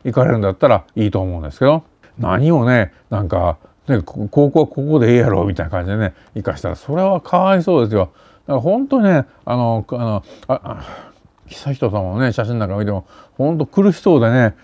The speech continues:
僕はもう胸が締め付けられるようですよ。かわいそうやなと思いますね。まあ、それも試練、まあ、それも試練なんでしょうけども、まあ、本当ね、すごいかわいそうだなと思って僕はずっと見ています。だから本当、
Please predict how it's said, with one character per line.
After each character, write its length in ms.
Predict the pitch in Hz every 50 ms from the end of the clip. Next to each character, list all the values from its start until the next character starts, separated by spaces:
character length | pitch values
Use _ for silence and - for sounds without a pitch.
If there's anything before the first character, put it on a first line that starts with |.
| _ _ _ -
僕 240 | 117 117 113 - 139
は 100 | 135 127
も 140 | 123 120 120
う 20 |
胸 260 | 113 120 160 190 202
が 120 | 170 127 107
締 180 | - - 190
め 80 | 214 220
付 140 | - - -
け 40 |
ら 80 | 185 180
れ 60 | 180
る 60 | 170
よ 120 | 180 170 147
う 60 | 110
で 60 | 98
す 60 | -
よ。 140 | 107 95 87 - _ _ _ _ _ _ _
か 160 | - - -
わ 160 | 143 135 143 147
い 20 |
そ 120 | 135 - 180
う 40 | 143
や 100 | 147 147
な 300 | 135 139 139 135 135 123
と 100 | 131 123
思 160 | 127 131 135
い 40 | 135
ま 120 | 104 -
す 100 | - 135
ね。 200 | 151 139 123 - - - _
ま 100 | - 143
あ、 100 | 143 - _ _ _
そ 100 | - 160
れ 40 | 156
も 100 | 151 139 127
試 200 | - - 190 190
練、 240 | 190 170 143 117 - - - - _
ま 120 | - 120 110
あ、 40 |
そ 120 | - - 147
れ 60 | 147
も 80 | - 113
試 160 | - - 185
練 160 | 185 170 143
な 140 | 123 110 104
ん 40 | 95
で 80 | 92
し 60 | 95
ょ 60 | 104 95
う 40 |
け 100 | 90 98
ど 80 | 92 95
も、 180 | 90 90 85 - - - - - - _ _
ま 380 | - 127 123 120 117 113 107 104
あ、 40 | 104
本 240 | 117 139 151 160
当 120 | 151 147 147
ね、 200 | 151 147 139 123
す 60 | 120
ご 120 | 127 123
い 40 | 110
か 140 | - - 131
わ 140 | 123 127 123
い 40 | 120
そ 140 | 123 120
う 20 | 104
だ 80 | 101
な 180 | 107 113 113 107
と 80 | - 95
思 120 | 90 85
っ 20 |
て 80 | 80 87
僕 180 | 85 87 87 92
は 80 | 92
ず 60 | 90
っ 40 | 90
と 100 | - -
見 100 | 82 80
て 60 | 78
い 20 | 80
ま 140 | 71 65 -
す。 140 | - _ _ _ _ _ _ _ _ _ _ -
だ 80 | 104
か 100 | 107 101
ら 60 | 95
本 280 | 90 87 101 120 135 143
当、 200 | 151 147 139 131